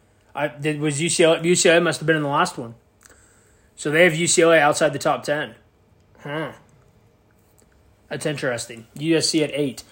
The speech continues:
So, yeah, England on seven points, U S A on five, Iran on two, Wales on one, England, U S A advance. Argentina, Poland, Mexico, and Saudi Arabia. I got Argentina on seven points,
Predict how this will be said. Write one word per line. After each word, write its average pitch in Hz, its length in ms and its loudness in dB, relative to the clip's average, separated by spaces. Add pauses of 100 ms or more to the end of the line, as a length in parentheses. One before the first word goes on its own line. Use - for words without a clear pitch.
(260)
So, 180 140 2
yeah, 165 100 6
England 190 340 6
on 170 120 4
seven - 280 2
points, 160 380 0
U 165 300 2
S 160 120 2
A 165 80 6
on 151 120 0
five, 143 380 2
Iran 151 360 0
on 143 140 0
two, 143 320 -2
Wales 139 280 2
on 131 160 -2
one, 135 200 -4
England, 139 340 -4
U 135 80 -2
S 127 140 -2
A 131 80 -4
advance. 127 640 -8 (1500)
Argentina, 175 640 4
Poland, 175 460 2
Mexico, 170 560 0
and 151 120 -2
Saudi 165 300 4
Arabia. 160 400 2
I 147 80 0
got 151 180 2
Argentina 160 520 0
on 143 120 -2
seven 156 380 0
points, 156 540 -6